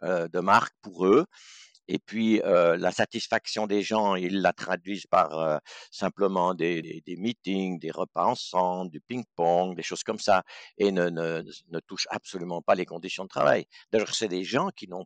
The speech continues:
pas de compétences de santé au travail. Donc, euh, pour moi, je, je suis assez, euh, je suis assez réservé. L'idée est bonne, mais maintenant, elle est mal appliquée.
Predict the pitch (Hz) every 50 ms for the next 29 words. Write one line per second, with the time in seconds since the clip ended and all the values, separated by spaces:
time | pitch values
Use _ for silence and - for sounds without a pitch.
0 | _ - - 196 208 202 - 175 180 - - 82 - - 95 87 - 90 87 85
1 | 82 82 78 - - 92 90 _ - 92 85 82 - - 85 82 80 82 82 78
2 | 78 - _ - - - - - - - _ - 113 120 127 - - - - -
3 | 87 - _ - 113 113 135 156 170 147 - - 104 78 - - - 95 98 92
4 | - - - 123 117 107 101 95 90 85 82 80 73 73 - _ - - - -
5 | _ _ _ _ - - 98 - 143 131 - - 127 113 107 92 101 95 87 101
6 | 104 135 160 196 - _ _ - - - 110 131 175 170 143 139 120 101 92 90
7 | 95 95 107 143 170 - _ _ _ - 98 104 104 113 131 117 - _ _ _
8 | _ _ _ - 92 104 117 113 - - 117 127 - - 98 87 82 80 92 120
9 | 123 104 - - - 85 _ - 80 -